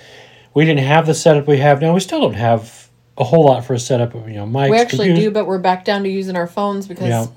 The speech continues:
Speaker 2: if anybody uses Podbean, this is a perfect way to do it. You can take 'em anywhere with ya.
Speaker 1: And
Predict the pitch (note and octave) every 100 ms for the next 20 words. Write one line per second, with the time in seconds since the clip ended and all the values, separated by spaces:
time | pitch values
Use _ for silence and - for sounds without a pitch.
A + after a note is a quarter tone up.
0 | - G3 G3+ G3 F#3+ F#3 F#3 F3 E3+ -
1 | F#3+ F3+ F3 E3 D#3+ E3+ E3+ E3+ - F3
2 | E3 - E3 D#3+ D#3+ D#3+ D#3 - F#3 F#3
3 | F3+ F3+ E3 - E3 D#3 D3+ D#3 E3 C3+
4 | C#3+ - - - - _ - C3 B2+ A#2+
5 | A2+ A2